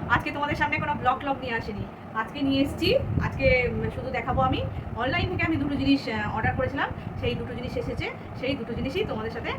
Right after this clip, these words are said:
শেয়ার করছি। ঠিক আছে? আজকে কোনো ব্লগ ট্লগ নেই। একটা জিনিস এইটা, এটা, আর একটা জিনিস এটা।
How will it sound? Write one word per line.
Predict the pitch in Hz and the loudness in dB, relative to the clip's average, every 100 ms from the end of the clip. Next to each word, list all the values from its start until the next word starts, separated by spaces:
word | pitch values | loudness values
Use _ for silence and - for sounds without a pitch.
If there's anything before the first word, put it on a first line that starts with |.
| - - - | -8 -12 -4
শেয়ার | 226 208 | -4 -4
করছি। | 196 - 180 - - - - | -10 -10 -10 -10 -10 -10 -8
ঠিক | 233 | -6
আছে? | 254 262 440 - - | -4 -2 -4 -4 -8
আজকে | 208 214 - | -8 -8 -10
কোনো | 254 392 508 - | -4 -2 -2 -2
ব্লগ | 226 220 | -2 -2
ট্লগ | 196 - | -6 -6
নেই। | - - - - - - | -10 -10 -10 -8 -8 -6
একটা | 214 240 | -4 -4
জিনিস | 233 247 - | -4 -6 -2
এইটা, | 240 262 415 - - - - - - - - | -2 0 -2 -2 -10 -12 -12 -8 -6 -4 -4
এটা, | 254 - - - - 202 | -4 -6 -8 -10 -8 -4
আর | 196 - | -2 -2
একটা | 233 214 | -2 -4
জিনিস | 220 302 381 - - | -4 -4 -4 -6 -8
এটা। | 220 240 | -6 -4